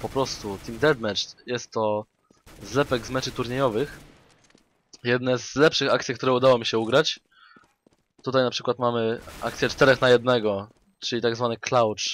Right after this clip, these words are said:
Że-, kiedy zostaje jeden, e, z drużyny, drużyny powiedzmy naszej i pięciu, czterech przeciwników, trzech, no czasami dwóch,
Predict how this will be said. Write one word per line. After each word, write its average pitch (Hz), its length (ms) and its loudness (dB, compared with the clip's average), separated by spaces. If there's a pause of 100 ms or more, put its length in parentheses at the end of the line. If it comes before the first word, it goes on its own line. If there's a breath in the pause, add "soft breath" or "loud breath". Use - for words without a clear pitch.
(1120)
Że-, 107 400 -8
kiedy 117 200 -4
zostaje 110 580 0
jeden, 117 360 -4
e, 101 500 -10 (640)
z 107 120 -20
drużyny, 113 440 -6 (480 loud breath)
drużyny 120 240 -6
powiedzmy 117 320 -6
naszej 143 360 2 (100)
i 110 320 -6 (640)
pięciu, 139 340 -2
czterech 120 520 0 (100)
przeciwników, 110 760 -10 (180)
trzech, - 360 -4
no 143 80 -14
czasami 123 300 -6
dwóch, 104 300 -6